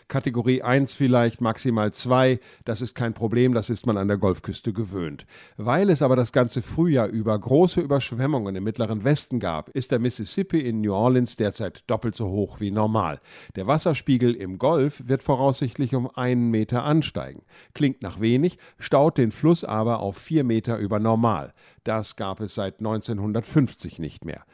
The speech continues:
Hinzu kommt der gewaltige Regen, den Hurricanes mit sich bringen. Für Louisiana rechnet man mit zweihundertfünfzig Litern pro Quadratmeter. Die Deiche sind hoch genug. Die Angst aber ist, dass wie nach Hurricane Katrina Deiche brechen könnten.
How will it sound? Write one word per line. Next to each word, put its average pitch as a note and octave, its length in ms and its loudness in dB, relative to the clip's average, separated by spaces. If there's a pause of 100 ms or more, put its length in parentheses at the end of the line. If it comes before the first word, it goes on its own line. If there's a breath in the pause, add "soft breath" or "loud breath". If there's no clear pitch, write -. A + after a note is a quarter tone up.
(220 soft breath)
Hinzu G#3 400 -2
kommt C#3+ 240 -2
der D3 80 -2
gewaltige B2 640 0
Regen, C#3 260 2
den F2 180 -2
Hurricanes F#2+ 560 -6
mit G#2 160 -6
sich - 220 -12
bringen. D#2+ 380 -8
Für - 180 -6
Louisiana B2 640 2 (240 loud breath)
rechnet C3 400 0
man B2+ 140 2
mit A2 180 0
zweihundertfünfzig A#2+ 1040 0
Litern B2 400 0
pro - 160 -6
Quadratmeter. G#2+ 840 -4 (480 soft breath)
Die A#2+ 240 2
Deiche D#3+ 320 2
sind D#3 160 2
hoch D#3+ 180 6
genug. C#3 400 0 (160)
Die - 140 -10
Angst F#3 280 -6
aber G2+ 180 0
ist, A2 380 -8
dass F#2 360 -8
wie B2 280 2
nach E2 360 -6
Hurricane G2+ 520 -4
Katrina D#3 600 0 (180 soft breath)
Deiche A2 300 -4
brechen A2+ 420 -6
könnten. D2 400 -16